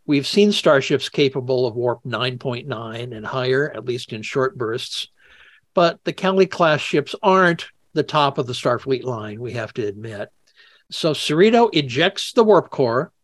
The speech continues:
and the Cerrito kind of spins out to the side,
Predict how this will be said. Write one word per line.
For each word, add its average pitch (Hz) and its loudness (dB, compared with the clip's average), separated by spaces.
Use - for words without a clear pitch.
and 139 -2
the 143 -4
Cerrito 156 4
kind 170 0
of 143 2
spins - 4
out 190 2
to 175 4
the 151 -2
side, 175 2